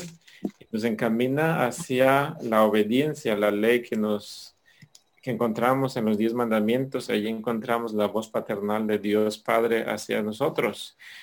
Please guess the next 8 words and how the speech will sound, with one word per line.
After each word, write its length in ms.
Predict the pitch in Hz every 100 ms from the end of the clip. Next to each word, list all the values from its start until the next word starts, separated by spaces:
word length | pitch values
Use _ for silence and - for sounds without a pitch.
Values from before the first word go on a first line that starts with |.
| - _
Y 600 | 131 113 107 107 110 110 123
en 160 | 110
estos 380 | 120 120 - 120
estudios 640 | 117 - 131 123 127 139
hemos 320 | 135 120 117 110
escuchado 640 | 104 113 110 113 113 113
también, 440 | 113 104 117 156
¿verdad? 440 | 135 117 139 165